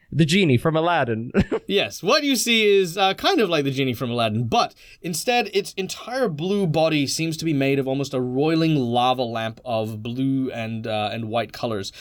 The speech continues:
Speaker 2: as they, uh, they swirl around with power and energy. Its, uh, head, a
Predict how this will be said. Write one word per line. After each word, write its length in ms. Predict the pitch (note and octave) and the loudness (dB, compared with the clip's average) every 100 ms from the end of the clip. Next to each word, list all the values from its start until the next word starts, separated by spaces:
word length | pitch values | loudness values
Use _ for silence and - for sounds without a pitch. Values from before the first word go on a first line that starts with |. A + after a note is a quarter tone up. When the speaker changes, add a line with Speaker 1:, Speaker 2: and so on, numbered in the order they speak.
| - - | -18 -4
Speaker 2:
as 180 | C3 C3 | -2 2
they, 320 | B2+ B2+ B2 | 2 2 0
uh, 200 | A#2+ A#2 | 0 0
they 140 | A2+ | 0
swirl 720 | A#2 - - C#3+ C#3+ D3 C#3+ | -4 -4 -6 -2 0 2 2
around 420 | B2 A#2+ A#2 A2+ A2 | 0 -2 -2 -4 -6
with 200 | A2+ - | -8 -10
power 320 | - C3 B2+ | -2 0 2
and 160 | A#2+ A2 | 0 -4
energy. 420 | A2 G#2 G2+ F2+ - - - | -6 -6 -8 -10 -16 -20 -4
Its, 300 | D#3+ E3 - - | -2 -2 -4 -6
uh, 220 | C3 F#2 | -6 -6
head, 400 | - G#3 F3 C3+ | -2 0 0 -2
a 300 | C#3+ D3 C#3 | -8 -8 -8